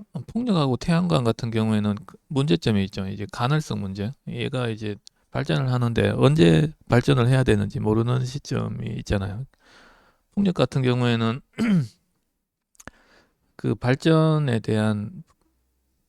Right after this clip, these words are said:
이용률이라고 그러죠. 그걸 한 이십 퍼센트 정도 잡습니다. 그러니까 전체 스물네 시간 중에 이십 퍼센트 수준 정도만 발전을 한다, 이렇게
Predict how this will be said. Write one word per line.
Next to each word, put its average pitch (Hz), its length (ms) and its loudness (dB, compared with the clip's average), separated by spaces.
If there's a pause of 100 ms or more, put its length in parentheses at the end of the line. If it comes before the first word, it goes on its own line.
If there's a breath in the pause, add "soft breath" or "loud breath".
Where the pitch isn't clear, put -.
(800)
이용률이라고 113 880 4
그러죠. 104 440 -4
그걸 127 280 2
한 123 240 2
이십 143 280 0
퍼센트 131 400 4
정도 101 240 4
잡습니다. 101 460 -4 (760)
그러니까 - 280 2
전체 156 360 8
스물네 170 420 8
시간 131 280 6
중에 107 500 4
이십 131 240 4
퍼센트 117 600 2
수준 117 420 -2
정도만 107 440 2
발전을 110 400 0
한다, 113 280 0
이렇게 107 440 0